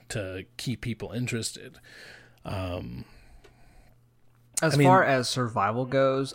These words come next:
Speaker 2: I think they'll give it a bigger rollout since we live in the day and age of Battle Royale.
Speaker 1: Right.
Speaker 2: I, I don't think they'll change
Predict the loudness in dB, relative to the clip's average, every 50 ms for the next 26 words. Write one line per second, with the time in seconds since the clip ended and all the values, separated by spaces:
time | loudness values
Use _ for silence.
0 | -6 -2 0 0 0 0 -2 -4 -4 -4 -4 -2 -2 -4 -4 -4 -2 -2 0 -2
1 | -2 -4 -6 -6 -4 -4 -4 -4 -4 -4 -4 -4 -4 -4 -6 -4 -4 -4 -2 -2
2 | 0 0 2 2 2 0 -2 -4 -12 -18 -18 -14 -8 -4 -2 -2 -2 -2 -2 -2
3 | -2 -2 -2 -2 -2 -2 -2 -2 -4 -4 -4 -4 -4 -4 -6 -6 -6 -8 -10 -8
4 | -4 -2 0 0 0 0 -2 -4 -4 -2 -2 -2 -2 -2 -4 -6 -10 _ _ _
5 | -10 -2 2 6 6 6 6 4 0 -8 -18 -20 -20 -20 -20 _ -20 -20 _ _
6 | _ _ _ -2 0 2 2 4 4 4 4 4 4 0 -2 -4 -4 -2 -2 -2
7 | -2 -2 -2 0 2 2 2 2 0 0 -4 -6 -10